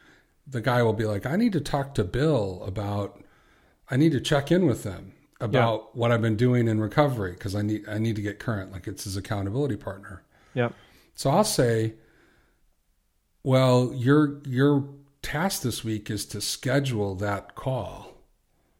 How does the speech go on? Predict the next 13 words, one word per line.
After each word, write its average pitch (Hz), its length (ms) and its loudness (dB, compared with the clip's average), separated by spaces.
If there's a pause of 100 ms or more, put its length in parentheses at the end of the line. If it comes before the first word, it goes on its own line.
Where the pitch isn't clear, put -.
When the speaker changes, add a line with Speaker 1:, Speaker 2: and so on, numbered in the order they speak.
(120)
Speaker 1:
or 104 140 -6
that 110 440 -4 (500)
meeting, 127 520 0 (640)
not 190 360 2
to 160 100 6
have 165 360 4
it - 300 -4 (320)
because 123 200 -4
Speaker 2:
Yeah, 127 120 8
just 117 200 4
to 120 60 -4
schedule 120 400 2
it. 92 240 -6